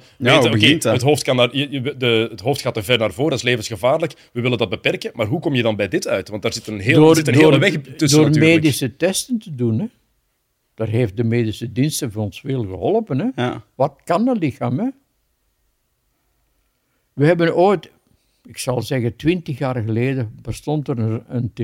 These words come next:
Speaker 3: V-programma dat er x aantal topsporters tegen elkaar vochten. In iedere aflevering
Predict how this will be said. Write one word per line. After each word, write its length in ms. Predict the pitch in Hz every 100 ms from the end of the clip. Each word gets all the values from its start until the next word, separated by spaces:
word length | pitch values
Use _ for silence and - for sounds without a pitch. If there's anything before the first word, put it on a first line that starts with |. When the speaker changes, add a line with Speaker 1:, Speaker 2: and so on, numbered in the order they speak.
| 98
Speaker 3:
V-programma 640 | 127 143 139 120 127 156 - _ _ _ _
dat 280 | - 131 -
er 180 | 123 90 _ _ _ _ _ _ _ _ - 185
x 160 | - -
aantal 540 | 151 147 127 123 107 _ _ _ _ _ _ _ -
topsporters 880 | 214 214 - - 165 - 160 - -
tegen 180 | 127 123
elkaar 460 | 110 127 113 104
vochten. 420 | 92 104 - - - _ _ _ _ _ _ _ _ _ _ _ _ _
In 200 | - -
iedere 400 | 165 220 214 214
aflevering 1400 | - 180 147 - _ _ _ _ 117 127 131 123 170